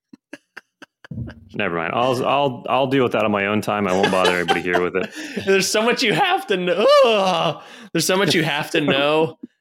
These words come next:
Speaker 2: that's, like, so inside on both those things, where it's like, you gotta know a lot about different worlds.
Speaker 1: Nothing.
Speaker 2: Yeah,
Speaker 1: Literally
Speaker 2: exactly.
Speaker 1: nothing of substance. <laughs>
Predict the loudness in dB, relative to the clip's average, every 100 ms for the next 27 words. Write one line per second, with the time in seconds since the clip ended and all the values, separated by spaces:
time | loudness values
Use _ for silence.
0 | _ -6 -4 -4 -4 -2 0 0 -2 -2
1 | -2 -2 0 -2 -2 -2 -4 -2 -2 -2
2 | -4 -4 -4 -4 -8 -6 -4 -4 -4 -4
3 | -4 -2 0 0 0 2 2 2 2 2
4 | 2 2 0 -2 -4 -2 0 -2 -8 _
5 | _ -14 -8 -4 -4 -4 0 2 4 2
6 | 0 -4 -4 -12 _ -4 -2 0 0 2
7 | 2 2 2 2 2 0 -4 -10 _ -8
8 | -2 0 2 0 -4 -4 -2 -2 -4 -2
9 | -2 0 -4 -2 -4 -4 -6